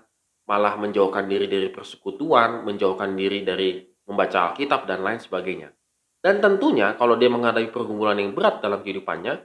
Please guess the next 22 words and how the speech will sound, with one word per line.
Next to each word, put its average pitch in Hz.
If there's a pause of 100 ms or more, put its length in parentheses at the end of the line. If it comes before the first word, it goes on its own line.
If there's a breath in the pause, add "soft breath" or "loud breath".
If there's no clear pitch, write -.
(300)
maka 180
dia 165
semakin 143
terpuruk, 170 (640)
gitu 95
ya, 90
semakin 120
dia 117
tidak 98
bisa 107
menolong 101
dirinya 95
sendiri. 85 (560)
Nah, 87 (480)
ini 220
yang 131
dilakukan 117
oleh 95
Hizkia, 87 (400)
yaitu 127
dia 143
bergumul 123